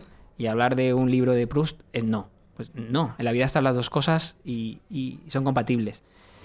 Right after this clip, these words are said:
Y, y preparando el programa, eh,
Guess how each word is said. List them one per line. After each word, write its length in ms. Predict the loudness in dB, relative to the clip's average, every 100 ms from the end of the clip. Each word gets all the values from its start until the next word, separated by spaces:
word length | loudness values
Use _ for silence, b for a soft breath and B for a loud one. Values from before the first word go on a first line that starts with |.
| b b
Y, 540 | 0 2 4 2 0 -2
y 100 | 2
preparando 420 | 4 4 6 6
el 60 | 6
programa, 440 | 6 6 4 0 -10 b b -4
eh, 1000 | -2 -2 -2 -6 -8 -10 -12 -12 -14